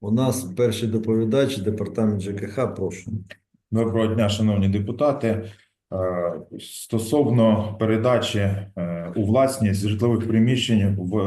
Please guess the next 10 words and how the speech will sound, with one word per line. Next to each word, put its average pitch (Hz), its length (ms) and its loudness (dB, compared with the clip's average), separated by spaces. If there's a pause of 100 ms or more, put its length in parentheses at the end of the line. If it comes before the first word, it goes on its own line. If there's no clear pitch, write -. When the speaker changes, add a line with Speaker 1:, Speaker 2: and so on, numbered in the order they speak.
(240)
Speaker 2:
общежиття. 101 640 -4
Speaker 1:
Так. - 320 -4 (300)
Шановні 151 400 2
колеги, 110 380 2
у - 20 4
нас 143 280 0
є 147 240 2
вісімнадцять 139 760 0
однакових 131 580 2
рішень. 120 580 0